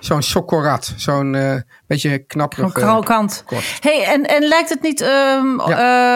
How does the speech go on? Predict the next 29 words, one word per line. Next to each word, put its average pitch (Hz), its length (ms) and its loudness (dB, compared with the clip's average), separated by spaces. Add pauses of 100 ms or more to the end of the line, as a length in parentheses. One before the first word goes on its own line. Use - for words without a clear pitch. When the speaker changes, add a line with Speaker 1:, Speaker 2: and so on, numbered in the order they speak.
(140)
Speaker 2:
eh, 226 80 0
waar, 254 340 2
eh, 226 500 2
hè, 247 280 0
wat 208 180 0
je 240 80 0
in 220 60 -2
Ierland 226 320 2
en 214 60 0
Engeland 208 360 0
heel 214 200 0
erg 202 240 0
als 196 160 -2
ontbijt 202 400 0
krijgt? 156 280 -4
Die 190 140 -8
curryrijst 180 720 0
met 175 120 -4
gerookte 180 400 -2
vis. - 460 -6 (1600)
Speaker 1:
Kedj-, 208 320 -4
kedjeri. 294 260 0
Speaker 2:
Kedjeri, 254 240 2
dat 214 140 2
is 254 140 0
er 262 80 2
toch 254 140 0
van 247 120 -2
afgeleid? 185 640 -4